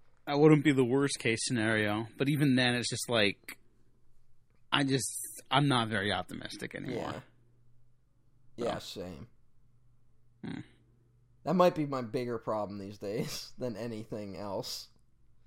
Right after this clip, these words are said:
Speaker 1: <laughs> Not being optimistic?
Speaker 2: Yeah.
Speaker 1: Hmm. Yeah. Yeah, that's kind of a downer note.
Speaker 2: Things
Speaker 1: I'll
Speaker 2: are
Speaker 1: stick right here.
Speaker 2: incredibly bad.
Speaker 1: Yeah. Yeah.
Speaker 2: And,
Speaker 1: They're,
Speaker 2: uh,
Speaker 1: they're not good.
Speaker 2: uh,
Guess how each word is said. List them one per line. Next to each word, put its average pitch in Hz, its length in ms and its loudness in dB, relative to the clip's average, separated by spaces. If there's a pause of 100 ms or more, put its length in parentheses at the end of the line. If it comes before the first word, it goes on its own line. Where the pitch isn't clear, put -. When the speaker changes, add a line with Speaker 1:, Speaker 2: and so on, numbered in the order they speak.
Speaker 1:
<laughs> - 680 0
Not 123 240 2
being 123 200 4
optimistic? 123 760 0 (180)
Speaker 2:
Yeah. 107 400 -4 (920)
Speaker 1:
Hmm. 76 200 -8 (1400)
Yeah. 139 320 4 (480)
Yeah, 123 260 0
that's 117 300 -6 (340)
kind 117 200 0
of 110 80 -4
a - 20 -18
downer 110 300 2
note. 107 320 0 (140)
Speaker 2:
Things 170 320 -2
Speaker 1:
I'll 156 60 4
Speaker 2:
are 139 100 -2
Speaker 1:
stick - 160 -2
right 104 160 4
here. 104 80 2
Speaker 2:
incredibly 143 640 2
bad. 82 460 -10 (720)
Speaker 1:
Yeah. 113 280 4 (560)
Yeah. 104 280 4
Speaker 2:
And, 113 280 -6
Speaker 1:
They're, 113 200 0
Speaker 2:
uh, 110 140 0
Speaker 1:
they're 110 80 -2
not 110 260 2
good. 123 340 0 (880)
Speaker 2:
uh, 113 440 0